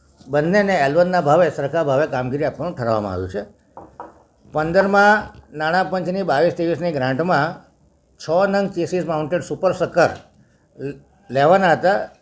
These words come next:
જેના છ મશીનના ઓ એન્ડ એમ અને છ મશીનની પરચેસ આ કામને મંજૂરી આપવામાં આવી છે. ફેરફાર સાથે મંજૂર કરવામાં આવ્યું છે. એલ વન અને એલ ટુ બંનેને એલ વનના ભાવેથી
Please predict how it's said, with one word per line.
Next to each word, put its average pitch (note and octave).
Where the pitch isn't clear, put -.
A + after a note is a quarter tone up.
જેના E3
છ -
મશીનના F#3
ઓ D3
એન્ડ F#3+
એમ C3+
અને C#3+
છ -
મશીનની E3
પરચેસ D3
આ D#3
કામને D3
મંજૂરી C#3
આપવામાં E3+
આવી F3
છે. G#3+
ફેરફાર E3
સાથે F#3
મંજૂર F3+
કરવામાં D3+
આવ્યું D3+
છે. F#3+
એલ C#3
વન F3+
અને E3+
એલ C3+
ટુ C3
બંનેને E3+
એલ C#3+
વનના D#3
ભાવેથી B2+